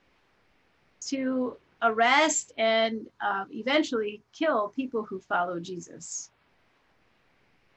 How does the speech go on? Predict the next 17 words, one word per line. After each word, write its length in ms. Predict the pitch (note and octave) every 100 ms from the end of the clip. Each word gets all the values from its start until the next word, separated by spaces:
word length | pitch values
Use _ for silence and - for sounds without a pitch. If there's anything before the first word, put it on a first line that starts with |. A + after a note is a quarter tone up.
| _ _ _ _ _ _
And 180 | A#3+ B3
as 280 | A#3 A3 G#3
we 280 | A3 D4+ E4+
know 240 | A#3+ G#3+
now, 580 | G#3+ A#3+ B3+ A3 D4+ F4 - -
on 160 | G3 A3
this 200 | D4+ -
side 220 | A#3 G#3
of 120 | G#3
history, 480 | C#4 D4+ - B3 A#3
we 180 | A#3+ A#3+
know 420 | D#4+ E4+ F4 F4 _ _ _
that 200 | C4 C4
that 240 | B3+ B3 B3
conversion 560 | B3+ A#3 D4 E4+ C#4
of 120 | G#3+
Saul 600 | - A#3+ A#3+ D4+ F#4+ F#4+